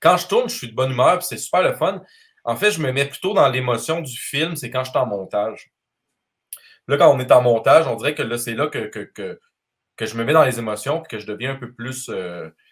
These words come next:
près de, de ce qu'il y a à l'écran, parce que ça me permet de,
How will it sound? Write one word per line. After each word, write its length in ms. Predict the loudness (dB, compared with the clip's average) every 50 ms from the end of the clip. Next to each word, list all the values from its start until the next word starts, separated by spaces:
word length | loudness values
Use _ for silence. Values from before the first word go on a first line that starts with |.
| _ _ _ _ _
près 440 | -10 -4 0 2 4 4 4 2 0
de, 400 | -2 -6 -6 -4 -4 -6 -8 -10
de 120 | -14 -14 -14
ce 100 | -16 -10
qu'il 120 | -2 0
y 20 | 2
a 40 | 2
à 60 | 2
l'écran, 600 | 0 -4 -10 -10 -6 -2 0 2 2 2 0 -2 -6 -6 _
parce 200 | -4 -4 -4 -6
que 80 | -8
ça 160 | -4 -2 -2 -2
me 120 | -2 -2
permet 340 | -2 -2 -2 -2 -2 -2 -4
de, 480 | -4 -6 -6 -6 -4 -4 -6 -6 -10